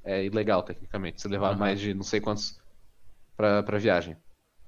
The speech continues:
Speaker 1: Falei, "Foda-se, eu levar no cartão, ninguém, ninguém precisa saber."
Speaker 2: Eu sou fora da lei, então, mano.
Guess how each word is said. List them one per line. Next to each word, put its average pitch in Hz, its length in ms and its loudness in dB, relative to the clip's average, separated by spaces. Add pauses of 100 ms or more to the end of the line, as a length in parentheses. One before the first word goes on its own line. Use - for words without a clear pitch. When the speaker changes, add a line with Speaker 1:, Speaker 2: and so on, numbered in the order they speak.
(220)
Speaker 1:
Falei, - 320 -8
"Foda-se, 190 400 0
eu 120 60 2
levar 113 180 8
no 123 80 6
cartão, 135 340 4
ninguém, 185 200 -4 (220)
ninguém 175 260 -2
precisa 170 180 -4
saber." 185 340 2 (120)
Speaker 2:
Eu 101 80 -6
sou - 160 -6
fora 95 260 -2
da 104 100 -4
lei, 123 180 -4
então, 98 240 -12
mano. 90 140 -12